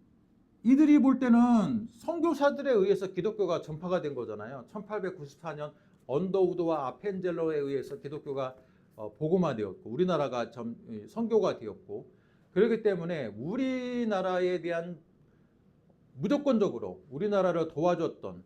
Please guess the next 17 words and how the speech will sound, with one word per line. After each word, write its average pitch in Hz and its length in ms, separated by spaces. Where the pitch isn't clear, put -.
또는 185 160
우리나라에 208 580
선교를 233 600
했던 208 460
미국에 214 480
대한 180 360
이 185 220
보훈 220 380
사상. 135 460
그러나 220 340
어때요? 131 400
지금 269 340
시대에 170 760
무조건 185 500
미국 190 400
우월주의가 131 920
맞습니까? 139 540